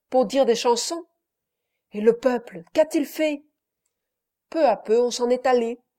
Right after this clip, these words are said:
On a couru au coin des rues, et qui savait lire y a vu bien véritablement la taxe. Devinez, un sou le pain de huit onces. Comme c'est beau ! La vigne est bien fleurie,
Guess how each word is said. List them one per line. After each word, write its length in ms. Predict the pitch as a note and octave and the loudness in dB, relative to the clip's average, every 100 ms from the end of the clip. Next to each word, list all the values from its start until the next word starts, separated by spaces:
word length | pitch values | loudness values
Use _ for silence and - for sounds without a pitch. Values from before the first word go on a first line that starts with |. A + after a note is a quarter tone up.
| _ _ | _ _
On 140 | G3+ F#3 | -8 -6
a 80 | F3 | -6
couru 380 | - F#3+ G#3+ | -8 -8 -2
au 80 | G#3+ | 0
coin 260 | F#3 G#3+ G3+ | 0 -4 -2
des 200 | F#3+ F#3+ | -2 -2
rues, 280 | F#3+ D4 D4 _ _ _ | -2 -6 -6 _ _ _
et 360 | - A3+ A3+ A3 | -2 0 0 -2
qui 120 | - | -6
savait 320 | D#4 B3+ G3+ | 0 0 0
lire 400 | G3+ C4+ D#4 B3 - _ - | -2 -2 -2 -4 -10 _ -8
y 140 | D4+ D4+ | -2 0
a 80 | |
vu 240 | B3 B3+ C4 | 0 -2 -4
bien 320 | D#3 A3 C#4 | 0 4 4
véritablement 640 | A#3 G#3 F#3 F#3+ F#3 F#3 G#3 | 2 -2 -2 -2 -2 -4 -2
la 120 | F3 | -2
taxe. 560 | - D#3+ - - - _ _ _ - | -2 -4 -6 -16 -18 _ _ _ -8
Devinez, 680 | F3+ B3+ G3 G3 F#3 E3+ _ _ _ _ | -2 -2 -2 -4 -4 -6 _ _ _ _
un 180 | D#4 E4 | -2 -2
sou 380 | C#4+ - - D4+ | -4 -8 -4 -2
le 160 | G#3 G3 | -2 -4
pain 360 | - C#4+ D4 | -2 0 0
de 120 | G#3 | 0
huit 320 | G3 F3 G3 G#3 | -4 -6 -6 -4
onces. 540 | E3+ D#3 - - - _ _ _ _ _ _ _ _ _ _ | -4 -6 -10 -10 -14 _ _ _ _ _ _ _ _ _ _
Comme 200 | D4 C#4 | -6 -6
c'est 240 | - B3 | -4 -4
beau ! 440 | G3+ A#3+ A#3+ G3 - _ _ _ _ _ - | 0 2 2 0 -8 _ _ _ _ _ -2
La 160 | B3 | 2
vigne 300 | A3 A#3 C4 | 2 2 0
est 80 | A3+ | 2
bien 160 | G#3 G#3+ | 4 2
fleurie, 480 | - G#3+ G#3 C#4+ | 2 0 0 -2